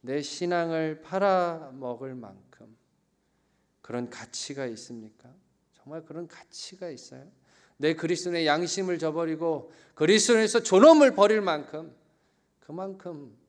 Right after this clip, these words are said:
그것이 가치가 있고 소중한 것입니까? 아닙니다. 그쵸? 성경에서 말하듯 정신 나간 짓입니다.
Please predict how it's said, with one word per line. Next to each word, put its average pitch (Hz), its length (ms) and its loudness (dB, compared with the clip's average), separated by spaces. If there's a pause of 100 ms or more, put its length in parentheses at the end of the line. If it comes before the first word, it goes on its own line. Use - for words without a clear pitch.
(100)
그것이 131 320 -18
가치가 - 500 -18
있고 110 240 -20
소중한 131 480 -14
것입니까? 110 560 -20 (1500)
아닙니다. 104 720 -8
그쵸? 170 360 -20 (760)
성경에서 120 600 -10
말하듯 104 420 -14
정신 113 420 -12
나간 104 320 -14
짓입니다. 92 480 -20